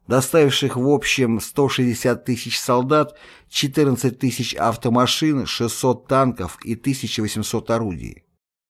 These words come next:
Эти войска надо было обучить, снарядить, собрать с далеко разбросанных баз в Средиземном море, Великобритании и Соединенных Штатах –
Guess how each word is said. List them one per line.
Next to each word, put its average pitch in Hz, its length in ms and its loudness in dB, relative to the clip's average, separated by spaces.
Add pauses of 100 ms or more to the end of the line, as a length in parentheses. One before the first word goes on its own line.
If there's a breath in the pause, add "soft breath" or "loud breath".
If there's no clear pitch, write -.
(320)
Эти 143 320 4
войска 165 440 6
надо 147 260 4
было 135 260 4
обучить, 135 560 0
снарядить, 123 640 2
собрать 117 560 2
с 104 80 -8
далеко 117 340 0
разбросанных 113 680 0
баз 117 260 0
в - 20 -12
Средиземном 110 640 0
море, 120 480 2 (260 loud breath)
Великобритании 117 920 0
и 107 40 -2
Соединенных 120 500 0
Штатах – - 600 -6